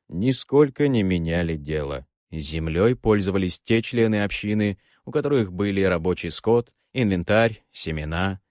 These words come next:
то есть зажиточные середняки и кулаки. Безлошадные крестьяне, бедняки и вообще маломощные вынуждены были отдавать землю кулакам и идти в наймиты, в батраки.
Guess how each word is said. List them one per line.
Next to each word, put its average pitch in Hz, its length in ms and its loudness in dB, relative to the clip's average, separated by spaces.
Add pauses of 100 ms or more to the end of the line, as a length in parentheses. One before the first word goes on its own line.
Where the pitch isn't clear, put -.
(200)
то 85 120 -2
есть 82 300 -4
зажиточные 90 680 -4
середняки 80 680 -4 (260)
и 143 120 -2
кулаки. 85 640 -4 (720)
Безлошадные 110 800 0
крестьяне, 98 840 -4
бедняки 82 800 -4 (160)
и 90 100 -10
вообще 90 360 -4
маломощные 110 720 0
вынуждены 90 520 -4
были 98 320 0
отдавать 104 600 0
землю 104 460 0
кулакам 104 760 -2 (220)
и 95 200 -2
идти 95 240 -4
в 87 100 -2
наймиты, 85 720 -4 (180)
в 80 140 -12
батраки. 78 600 -6